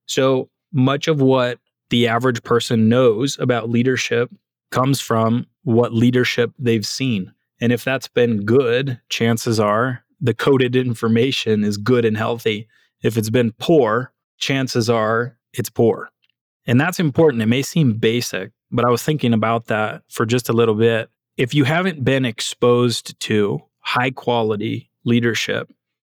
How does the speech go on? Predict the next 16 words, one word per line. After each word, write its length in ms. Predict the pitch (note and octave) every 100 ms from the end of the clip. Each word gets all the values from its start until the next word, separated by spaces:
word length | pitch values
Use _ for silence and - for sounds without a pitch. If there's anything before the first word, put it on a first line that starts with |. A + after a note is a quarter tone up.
| _ -
it's 180 | B2 -
probably 540 | - B2 C3+ D3 C#3+
mysterious 760 | A#2+ - - B2 B2 A2+ A#2 -
to 140 | -
you. 340 | G#2+ G#2 C3+ - _ _
Or 520 | C#3+ C#3 C3 B2 C3+ - _ _
it 180 | - -
could 260 | - E3+ A2+
be, 280 | A2 A#2+
and 160 | C#3+ A#2
perhaps 380 | A#2+ A2 A2+ -
this 180 | A2+ A2
is 80 |
more 220 | A2+ G#2+ G2+
likely, 560 | A2 B2 G#2+ F#2+ B2+ _ _
that 320 | A#2 A#2 A#2+